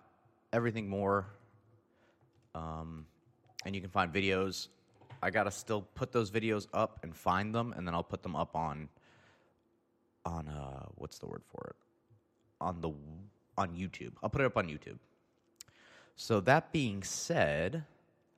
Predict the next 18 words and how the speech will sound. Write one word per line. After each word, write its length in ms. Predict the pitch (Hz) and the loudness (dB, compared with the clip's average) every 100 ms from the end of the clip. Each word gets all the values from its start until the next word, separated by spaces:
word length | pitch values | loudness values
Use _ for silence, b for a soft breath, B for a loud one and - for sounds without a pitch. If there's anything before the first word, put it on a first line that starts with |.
| b b b b b _ _ _ _ _ _ 107 | b b b b b _ _ _ _ _ _ 2
I 720 | 113 127 143 165 180 180 - _ _ - | 6 6 4 2 0 -2 -6 _ _ 4
also 840 | 135 160 - 113 101 95 107 123 131 - - - | 6 6 4 6 6 6 4 0 -6 -16 -10 -6
am 140 | 101 | -4
going 240 | 107 104 98 | -2 -2 -2
to 120 | 104 | -4
try 560 | - 113 101 104 101 - | -2 2 6 6 6 2
and 340 | - 95 92 90 | -2 -2 -2 -4
set 300 | - 107 95 | 0 2 4
up 240 | 95 - - | 4 0 -2
a 500 | 90 85 80 80 80 - _ _ _ _ _ _ _ _ _ _ _ _ - - | 0 2 0 -2 -4 -10 _ _ _ _ _ _ _ _ _ _ _ _ -18 -4
Patreon, 480 | 127 - 80 73 78 | -4 -2 -4 -4 -6
or 160 | - 82 | -2 -2
I 40 | |
have 300 | 80 98 107 | 2 4 4
set 180 | - 78 | 0 -4
up 140 | 78 - | -4 -6
a 160 | - | -6
Patreon, 400 | 73 - 71 73 | -6 -6 -8 -8